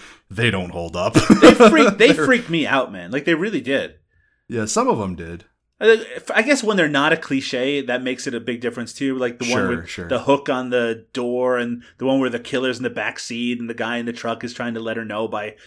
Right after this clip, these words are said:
Speaker 2: flashing his lights and shit. It's like, hey, that's scary. And then you realize that people have been telling that same story for, like, fifty years, and it's
Speaker 1: Right,
Speaker 2: not really
Speaker 1: right.
Speaker 2: scary anymore.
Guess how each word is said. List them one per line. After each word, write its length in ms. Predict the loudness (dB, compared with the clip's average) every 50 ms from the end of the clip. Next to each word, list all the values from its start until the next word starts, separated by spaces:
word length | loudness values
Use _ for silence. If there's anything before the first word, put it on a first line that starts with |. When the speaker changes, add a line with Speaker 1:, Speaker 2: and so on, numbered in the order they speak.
| -20 _ _ _
Speaker 2:
flashing 380 | -6 -6 -6 -6 -6 -10 -12
his 100 | -12 -8
lights 240 | -6 -6 -6 -6 -8
and 80 | -12 -12
shit. 220 | -8 -6 -6 -6
It's 140 | -6 -8 -8 -8
like, 140 | -6 -2
hey, 440 | 0 2 4 4 4 2 -2 -6 _ _ _ _ _ _ _ _ _ _
that's 240 | 2 2 2 2 0
scary. 400 | 0 6 8 8 10 10 8 4
And 100 | 2 0
then 80 | 0 0
you 280 | 0 0 0 -2 -6 -12 _ _ _ _
realize 440 | 2 6 6 8 8 8 6 6 4
that 240 | 2 0 -2 -4 -8
people 200 | -10 -8 -2 -2 0
have 60 | 0
been 100 | 0 -2
telling 240 | -2 -2 -2 0 -2
that 120 | -4 -4
same 180 | -6 -6 -6 -6
story 300 | -4 -2 -2 0 0 -2
for, 120 | -4 -6
like, 140 | -8 -8 -6
fifty 280 | -6 -8 -8 -6 -8 -8
years, 360 | -6 -2 -2 -2 -2 -2 -4
and 100 | -8 -8
it's 80 | -8 -4
Speaker 1:
Right, 300 | 0 2 4 4 4 4
Speaker 2:
not 60 | 0 -2
really 160 | -2 0 0 0
Speaker 1:
right. 80 | 0
Speaker 2:
scary 260 | 0 0 -2 -2 -4 -6
anymore. 320 | -8 -10 -12 -12 -14 -14